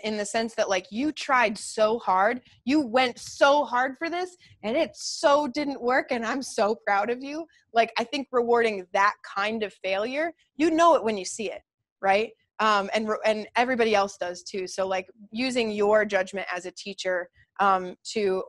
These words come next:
foster the kind of classroom experience and the kind of classroom climate that you want, I think that's a really good way to do it. Not, not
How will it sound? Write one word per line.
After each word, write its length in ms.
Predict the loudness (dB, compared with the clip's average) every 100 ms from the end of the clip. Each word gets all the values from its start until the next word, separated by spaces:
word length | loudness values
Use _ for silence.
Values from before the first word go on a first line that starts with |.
| _
foster 560 | 4 4 4 -2 -2 0
the 100 | -2
kind 280 | -2 -4 -4
of 100 | -4
classroom 460 | 0 0 0 -10
experience 580 | -12 -14 -8 -6 -6 -8
and 100 | -10
the 40 | -12
kind 220 | -8 -8
of 60 |
classroom 380 | -4 -4 -4 -14
climate 420 | -10 -6 -4 -4 -6
that 140 | -8
you 100 | -6
want, 280 | -6 -4 -4 -10 _ _
I 60 | -8
think 160 | -6
that's 180 | -4 -4
a 60 | -6
really 260 | -4 -4
good 180 | -4 -6
way 160 | -4 -6
to 80 | -6
do 180 | -8 -6
it. 160 | -4
Not, 220 | 0 0 0 _ _ -4
not 260 | 2 2